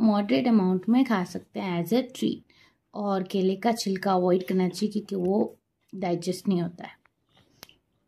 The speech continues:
मुश्किल से digest होता है। Third चीज़ है mangoes, just like us,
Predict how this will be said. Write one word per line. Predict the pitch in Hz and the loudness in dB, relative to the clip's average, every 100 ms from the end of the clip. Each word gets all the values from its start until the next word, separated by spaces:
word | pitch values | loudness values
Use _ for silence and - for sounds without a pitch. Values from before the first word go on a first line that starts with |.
| _ _ - | _ _ -4
मुश्किल | 220 220 - 254 | -2 0 4 4
से | 233 180 | 4 2
digest | 165 156 - - | 0 -2 -6 -6
होता | - - | -8 -8
है। | - - 147 - _ _ _ _ _ - _ _ - | -12 -14 -18 -20 _ _ _ _ _ -20 _ _ -2
Third | 262 294 285 | 2 2 2
चीज़ | - 262 254 226 | 2 4 4 2
है | 226 233 233 226 - _ _ | 2 4 4 0 -4 _ _
mangoes, | 196 190 185 - - - - - - _ _ _ | -6 -2 -2 -4 -6 -10 -14 -16 -18 _ _ _
just | 214 202 - | -6 -4 2
like | 226 233 | 2 4
us, | 202 | 0